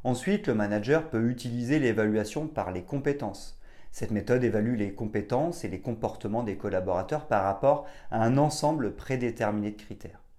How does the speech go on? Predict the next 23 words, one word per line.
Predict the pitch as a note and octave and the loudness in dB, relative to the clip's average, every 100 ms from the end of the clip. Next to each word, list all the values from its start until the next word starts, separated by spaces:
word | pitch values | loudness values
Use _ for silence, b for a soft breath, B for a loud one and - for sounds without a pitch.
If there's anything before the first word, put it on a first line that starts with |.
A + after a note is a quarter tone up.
| b b b b | b b b b
Les | G#2+ | -2
compétences | G#2+ G#2+ G#2+ A2+ G#2 - | 0 2 2 2 -2 -4
pertinentes | - A2+ - C#3 D#3 F3+ - - | -2 -2 -2 -2 -2 -2 -6 -10
pour | G2 | -6
le | G2+ G2+ | -4 0
poste | C#3 D3 - B B - | 0 0 -6 B B -4
sont | C#3 A#2 | 0 2
identifiées | C3+ C3 - A#2 C3 - | 2 2 -2 -4 -2 2
et | G#2+ | 2
évaluées, | G#2 G#2+ B2 E3+ | 4 4 4 2
ce | E3+ D3 | 0 -4
qui | - | -6
permet | D#3 C#3+ C3 D#3 | 2 4 4 2
de | A#2+ | 0
mesurer | A2+ B2+ A#2 B2 C3+ | 0 0 -2 -2 0
la | A2 | 0
maîtrise | G#2 A#2 - C#3 | 0 -2 -4 -6
de | G#2+ | -6
ces | F#2+ G2 | -6 -8
compétences | A2+ G#2+ A2 F#3+ B3 - B B B - | -6 -4 -2 -2 -2 -6 B B B 4
par | C#3+ | 4
les | C3+ A#2 | 4 0
employés. | G#2+ G2 F2+ | -4 -6 -10